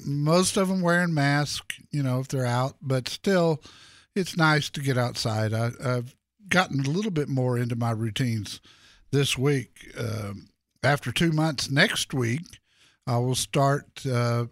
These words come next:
doing videos again with the cars that I review. <clears throat> Been doing nothing but written reviews for,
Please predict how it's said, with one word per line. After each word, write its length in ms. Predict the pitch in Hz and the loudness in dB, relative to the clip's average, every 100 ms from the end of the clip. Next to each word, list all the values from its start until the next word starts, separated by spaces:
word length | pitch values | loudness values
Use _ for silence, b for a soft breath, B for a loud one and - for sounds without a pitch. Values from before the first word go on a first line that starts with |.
| _ _ | _ _
doing 240 | 135 160 160 | 0 2 2
videos 540 | 156 165 147 117 104 | 0 2 2 0 -2
again 460 | 113 110 110 131 123 | -4 -2 0 -2 -2
with 140 | 117 | -4
the 80 | 123 | -4
cars 340 | - 135 143 - | -2 0 0 -2
that 140 | 113 | -2
I 100 | 110 | -2
review. 460 | 98 92 95 - - _ - | -4 -6 -8 -8 -10 _ -4
<clears throat> 600 | 170 113 - - - - | -2 -2 -6 -18 -12 0
Been 160 | 180 | 2
doing 480 | 185 175 165 151 135 | 4 2 2 0 -2
nothing 320 | 139 151 143 | 0 0 0
but 220 | 131 127 110 | -2 -2 -2
written 300 | 135 175 127 | -2 0 0
reviews 460 | 120 110 113 113 - | -2 -2 -2 -2 -4
for, 340 | - 113 107 | -8 -6 -6